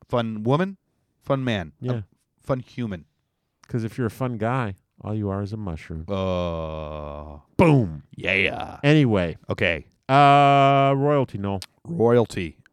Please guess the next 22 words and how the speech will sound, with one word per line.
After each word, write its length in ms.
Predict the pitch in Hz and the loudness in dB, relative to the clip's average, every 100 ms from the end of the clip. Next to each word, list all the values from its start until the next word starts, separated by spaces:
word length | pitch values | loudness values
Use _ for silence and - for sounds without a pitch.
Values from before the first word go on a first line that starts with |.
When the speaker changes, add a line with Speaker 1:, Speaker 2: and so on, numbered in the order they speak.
| _ | _
Speaker 2:
How 80 | 127 | -4
you 80 | 123 | -2
Speaker 1:
Th-, 20 | 131 | -2
Speaker 2:
gonna 60 | |
get 120 | 117 117 | -4 -2
rich? 200 | 107 95 | -2 -4
Speaker 1:
I'm 100 | 95 | -6
gonna 120 | 98 | -6
tell 260 | 90 - 120 | -4 -2 0
ya. 160 | 101 76 _ | -2 -4 _
Speaker 2:
All 100 | 87 | -8
right. 220 | 104 117 - _ _ _ _ _ _ - | -6 -6 -12 _ _ _ _ _ _ -8
Speaker 1:
Uh, 520 | 90 90 90 87 87 80 | -4 -2 -2 -4 -6 -4
there 280 | 107 110 | -2 -2
are 200 | 95 92 | -2 -4
twenty-six 880 | - - 117 147 202 - - 139 - | -6 -8 -4 -2 -4 -6 -2 -2 -2
different 420 | - 127 - 143 113 | -6 -4 -2 -2 0
royal 280 | 113 127 143 | 2 2 0
families 520 | - 107 101 104 92 | -4 -4 -2 -4 -4
around 300 | 92 98 120 | -4 -2 -2
the 80 | 123 | -2
world. 420 | 95 87 87 | -2 -2 -4